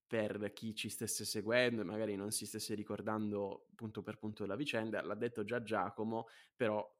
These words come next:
due anni dopo, eh, l'omicidio, una telefonata riaccende le indagini perché c'è un informatore che accusa Savioni di essere uno degli organizzatori del delitto.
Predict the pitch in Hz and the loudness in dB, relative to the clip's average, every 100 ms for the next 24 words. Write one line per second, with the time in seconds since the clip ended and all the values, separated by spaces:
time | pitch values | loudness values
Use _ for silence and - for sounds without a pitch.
0 | _ _ 107 131 151 120 123 120 156 120 | _ _ -2 4 4 4 4 6 8 8
1 | - 95 87 - - - 95 87 98 135 | 6 2 0 -2 -18 -12 -10 -6 -2 -2
2 | 156 123 107 107 120 127 - _ _ _ | 0 -2 -2 0 0 0 -4 _ _ _
3 | _ 139 135 117 123 127 143 98 98 104 | _ 0 0 0 -2 0 0 2 0 0
4 | 104 104 - _ - 117 113 - - 104 | 0 -2 -8 _ -12 -2 -2 -2 -2 -2
5 | 95 113 180 135 82 87 104 113 110 107 | 0 0 2 0 0 -2 -2 -4 -4 -8
6 | 107 104 110 98 - 110 107 107 - 113 | -8 -4 -2 -4 -6 -6 -4 -6 -6 -4
7 | 123 123 139 101 92 87 - 98 117 107 | -2 2 4 4 0 -6 -8 -8 -6 -4
8 | 101 123 127 127 120 123 139 143 - 113 | -4 -6 -2 2 2 2 0 -2 -6 -4
9 | 104 - 104 113 135 113 101 107 104 113 | -2 -2 -2 2 2 2 0 -2 -4 -4
10 | 113 107 - 95 95 90 - - - _ | -4 -6 -6 -6 -6 -8 -10 -20 -20 _
11 | - 82 | -6 -6